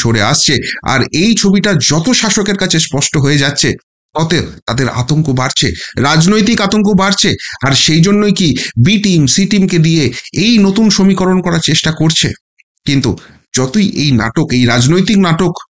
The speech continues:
এই রাজ্যে রচিত হোক না কেন, মানুষ বোধহয় সিদ্ধান্ত নিয়ে ফেলেছেন। আর মানুষ সিদ্ধান্ত নিলে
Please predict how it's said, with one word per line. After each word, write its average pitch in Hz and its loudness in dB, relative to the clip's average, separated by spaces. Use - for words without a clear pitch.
এই 139 0
রাজ্যে 135 0
রচিত 117 0
হোক 123 0
না 127 0
কেন, 113 0
মানুষ 165 0
বোধহয় - -2
সিদ্ধান্ত 123 2
নিয়ে 113 2
ফেলেছেন। 131 0
আর 107 -2
মানুষ 120 2
সিদ্ধান্ত 160 2
নিলে 135 2